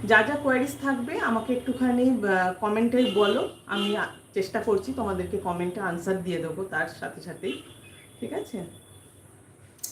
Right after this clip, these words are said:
চলো, তাহলে এখানে দেখে, দেখাই তোমাদেরকে। দেখো, এই যে ডাল নিয়েছি, এটা হচ্ছে তোমার ভিজিয়ে রেখেছিলাম ডালটাকে, এটা হচ্ছে ছোলার ডাল।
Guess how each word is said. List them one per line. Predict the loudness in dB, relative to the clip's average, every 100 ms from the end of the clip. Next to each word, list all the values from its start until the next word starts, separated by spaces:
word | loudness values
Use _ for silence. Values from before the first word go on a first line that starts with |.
| -8 -6
চলো, | -4 -4 -4 -4 -6 -6 -4
তাহলে | 0 2 2 0
এখানে | 0 2 4
দেখে, | 2 0 0
দেখাই | 0 0 0 0
তোমাদেরকে। | 0 2 0 2 0
দেখো, | 0 -2 -4 -4 -2
এই | 2
যে | 2 4
ডাল | 2 2 2
নিয়েছি, | 2 0 -2 -4 -4 -10 -10 -6
এটা | -4
হচ্ছে | -2 0 0 2
তোমার | 2 2 0
ভিজিয়ে | 2 4 4 4
রেখেছিলাম | 4 4 4 2 2
ডালটাকে, | 4 4 2 -4 -6 -8 -16 -20 -20 -6
এটা | -2 2
হচ্ছে | 2 0 -2
ছোলার | 4 4 4 2
ডাল। | -4